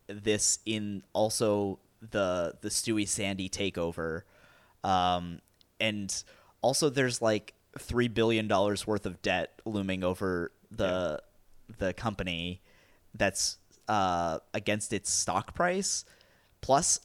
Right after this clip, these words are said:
Speaker 1: Logan is gonna, like, die at some point. Um,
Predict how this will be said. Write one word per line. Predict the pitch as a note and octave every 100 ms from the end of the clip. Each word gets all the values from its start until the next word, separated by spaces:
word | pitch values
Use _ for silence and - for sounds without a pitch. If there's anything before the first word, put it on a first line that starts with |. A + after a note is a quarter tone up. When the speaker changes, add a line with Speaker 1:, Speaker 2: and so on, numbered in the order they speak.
| -
Speaker 1:
Logan | A2 A#2+ B2+
is | A2 F#2+
gonna, | A#2 G#2+ F#2+
like, | G2+ F#2 - _ _ _ _ _ - G#2+
die | F#2+ F#2+ D#2 E2+ G2+ -
at | G2
some | G2+ F#2+
point. | F2 D#2 E2 _ - - - -
Um, | G#2 F#2 E2+ E2